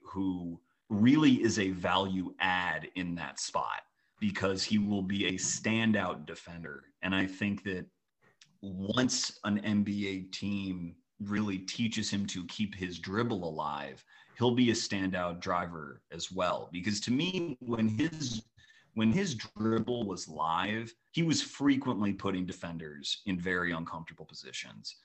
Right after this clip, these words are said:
He was just sort of his own worst enemy 'cause he would, he would pick that dribble up. And I think that, Bryce, your point about his touch around the rim,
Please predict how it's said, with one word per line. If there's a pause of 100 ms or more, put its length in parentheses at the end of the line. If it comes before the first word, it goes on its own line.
(360)
He
was
just
sort
of
his
own
worst
enemy
'cause
he
would, (120)
he
would
pick
that
dribble
up.
And
I
think
that, (460)
Bryce,
your
point
about
his
touch
around
the
rim,